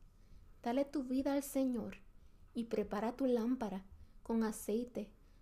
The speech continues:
ahora mientras aún tienes tiempo. Apocalipsis capítulo tres, verso once dice, "He aquí, yo vengo pronto.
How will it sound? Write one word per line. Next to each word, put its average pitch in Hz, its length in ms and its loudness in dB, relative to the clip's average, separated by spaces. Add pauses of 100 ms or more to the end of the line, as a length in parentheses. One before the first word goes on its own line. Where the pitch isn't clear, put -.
(180)
ahora 269 520 2 (440)
mientras 220 420 0
aún 190 220 0
tienes 202 320 -4
tiempo. 208 440 -6 (2250)
Apocalipsis 247 880 2 (280)
capítulo 262 520 2
tres, 214 360 -2 (640)
verso 254 380 4
once 302 400 4
dice, 190 420 -4 (840)
"He 240 140 6
aquí, 254 640 2 (520)
yo 262 260 6
vengo 269 440 8
pronto. 202 480 0